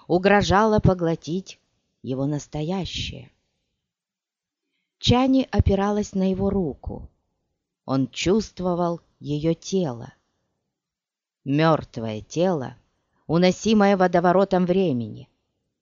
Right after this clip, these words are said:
Воспоминание о вечности захватило его целиком. Видеть вечность – значит быть открытым для ее капризов, быть угнетенным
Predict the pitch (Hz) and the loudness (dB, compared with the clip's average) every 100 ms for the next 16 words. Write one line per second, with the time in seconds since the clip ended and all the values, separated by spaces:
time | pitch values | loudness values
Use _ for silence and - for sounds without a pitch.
0 | _ _ _ - 151 170 - 180 185 185 | _ _ _ -8 -4 -4 0 2 2 0
1 | 208 202 196 170 - 156 139 202 220 - | 0 0 0 -2 -4 -6 -2 -2 -2 -4
2 | 196 - - 185 180 _ _ - 127 160 | -4 -6 -8 -6 -6 _ _ -14 -8 -6
3 | 165 170 - 196 185 175 175 - 170 165 | -4 -4 -2 -2 0 -2 -4 -4 -4 -6
4 | - 143 123 120 _ _ _ _ _ _ | -6 -6 -6 -12 _ _ _ _ _ _
5 | _ _ _ _ _ 123 139 170 151 139 | _ _ _ _ _ -6 -2 -2 -2 -4
6 | 131 160 208 - 160 127 - _ - _ | -2 -2 -2 -4 -6 -6 -8 _ -20 _
7 | _ _ _ 135 156 175 165 - 196 180 | _ _ _ -4 -2 0 2 2 2 -2
8 | - 202 240 - 131 113 - _ - 135 | -2 0 0 -2 -4 -8 -10 _ -8 -2
9 | 151 147 147 165 170 - 180 190 135 131 | -2 0 -2 -2 0 2 2 0 -6 -14
10 | - - _ - - 151 233 254 226 226 | -16 -20 _ -20 -2 4 6 6 6 6
11 | 233 - 269 269 190 143 123 | 6 6 6 6 4 0 -4